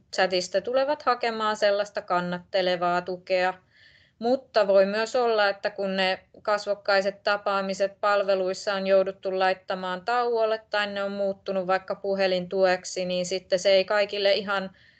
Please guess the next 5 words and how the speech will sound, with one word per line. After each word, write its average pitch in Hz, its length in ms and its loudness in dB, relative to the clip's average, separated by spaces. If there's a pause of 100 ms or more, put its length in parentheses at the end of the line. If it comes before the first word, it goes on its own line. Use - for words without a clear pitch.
(160)
riitäkään 202 840 -2
ja 185 100 0
tulevat 185 460 -2
sen 196 320 0
takia 175 440 -6